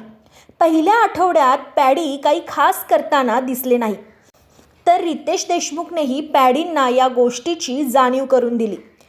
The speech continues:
तर आता यापुढे पॅडी आपला गेम खेळायला सुरुवात करणार असं म्हणताना दिसले. तर आता पॅडीच्या सपोर्टला आली त्यांची लाडकी मैत्रीण आणि सुप्रसिद्ध अभिनेत्री विशाखा सुभेदार.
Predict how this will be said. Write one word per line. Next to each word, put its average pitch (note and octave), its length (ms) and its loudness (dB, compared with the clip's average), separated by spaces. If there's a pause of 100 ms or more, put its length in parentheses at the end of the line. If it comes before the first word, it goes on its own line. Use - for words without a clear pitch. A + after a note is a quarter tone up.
(320)
तर F#4 100 4
आता F4+ 220 2
यापुढे D#4+ 640 2
पॅडी C#4 480 0
आपला D#4 340 -2
गेम D4 420 -4
खेळायला D4 480 2
सुरुवात C#4+ 500 0 (140)
करणार C#4 360 0
असं C4+ 300 0
म्हणताना B3 460 0
दिसले. G#3+ 340 -6 (640)
तर E4+ 100 4
आता E4+ 240 4
पॅडीच्या D#4+ 720 0
सपोर्टला F4 640 0
आली D4 340 2
त्यांची C4+ 460 -6
लाडकी B3+ 400 0
मैत्रीण D4 720 -4
आणि D#4 200 -2
सुप्रसिद्ध G4 760 0
अभिनेत्री C#4 680 -2
विशाखा C#4 640 0
सुभेदार. B3 600 0